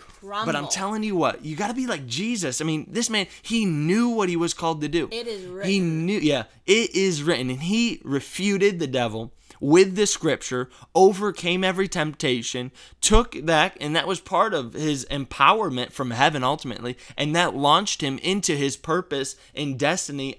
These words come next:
Speaker 1: on the earth for the next three and a half years.
Speaker 2: And that right there is the power of identity,
Speaker 1: Yeah.
Speaker 2: power of knowing who I am
Speaker 1: Yep.
Speaker 2: and who I'm not.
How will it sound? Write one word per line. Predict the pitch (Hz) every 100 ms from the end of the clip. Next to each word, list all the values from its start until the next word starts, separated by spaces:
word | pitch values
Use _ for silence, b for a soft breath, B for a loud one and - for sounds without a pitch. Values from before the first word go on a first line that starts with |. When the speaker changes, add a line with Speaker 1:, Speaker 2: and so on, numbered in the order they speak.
| -
Speaker 1:
on | 131 143 143 -
the | 123 123 123 -
earth | - 185 180
for | -
the | 123
next | 123 117 -
three | 123
and | 117
a | 110
half | 107
years. | 139 135 -
Speaker 2:
And | 196
that | 202 190
right | 196 196
there | 202
is | 185
the | 175
power | - - 214 190
of | 139 165
identity, | 170 180 202 185 127 -
Speaker 1:
Yeah. | 196 190
Speaker 2:
power | 208 214 202
of | 175
knowing | 180 180 180 175 147 156
who | 185 240
I | 285 - 180 135
am | 214 - -
Speaker 1:
Yep. | 110 101 _ _ _ -
Speaker 2:
and | 226
who | 311
I'm | 302 302
not. | 381 202